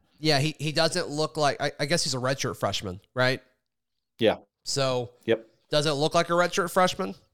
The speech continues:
Speaker 1: Looks like a fully developed player. And so I can't wait to see what that rotation looks like. It's,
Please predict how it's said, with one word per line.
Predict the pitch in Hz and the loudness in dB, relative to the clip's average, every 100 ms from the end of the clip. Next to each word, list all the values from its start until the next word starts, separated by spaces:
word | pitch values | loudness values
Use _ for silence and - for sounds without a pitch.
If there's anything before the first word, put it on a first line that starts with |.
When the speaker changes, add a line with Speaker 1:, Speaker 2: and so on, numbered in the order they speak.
| - | -6
Speaker 1:
Looks | 147 | -2
like | 170 | 0
a | 135 | 0
fully | - 156 147 | 2 2 2
developed | 139 147 127 | 2 2 2
player. | - 151 156 165 160 _ _ _ _ _ _ | -2 -2 0 -2 -6 _ _ _ _ _ _
And | 147 147 | -6 0
so | 160 | 2
I | 139 156 | 2 0
can't | - 180 | -2 -2
wait | 147 151 | 0 -2
to | 143 | -2
see | 135 165 151 143 135 131 - _ _ _ _ _ _ _ _ _ _ | -2 -2 -2 -2 -4 -8 -10 _ _ _ _ _ _ _ _ _ _
what | 107 117 151 - | -6 0 2 2
that | 143 131 | 0 0
rotation | 131 - 143 - | -2 -2 -2 -4
looks | 110 143 - | -6 -4 0
like. | 165 160 - - | 0 -2 -8 -8
It's, | 135 | -8